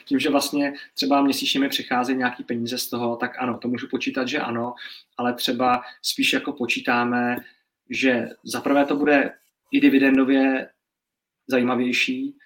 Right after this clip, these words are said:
anebo dojde k nějakému exitu a já vlastně z toho vystoupím a jako zhodnotím násobně tu svoji investici, kterou jsem do toho dal.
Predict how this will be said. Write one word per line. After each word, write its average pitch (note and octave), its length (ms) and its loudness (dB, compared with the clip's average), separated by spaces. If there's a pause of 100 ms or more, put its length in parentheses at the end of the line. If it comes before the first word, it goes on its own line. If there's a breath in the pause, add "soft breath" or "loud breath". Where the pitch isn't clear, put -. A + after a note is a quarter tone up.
(320 soft breath)
anebo B2+ 280 2
dojde C3 240 2
k C3 80 -10
nějakému B2+ 400 -2
exitu A#2+ 720 -2 (180)
a - 20 -2
já A2+ 100 0
vlastně A2+ 260 -4
z - 80 -10
toho B2+ 160 -4
vystoupím A#2 600 -2
a A#2 120 -4
jako A2+ 240 -4
zhodnotím A2+ 600 -4
násobně A2+ 580 -4
tu - 100 -14
svoji A2+ 260 -6
investici, A2 520 -14
kterou A2+ 200 -10
jsem A#2 160 -8
do A2+ 100 -8
toho A#2+ 220 -6
dal. A2+ 320 -6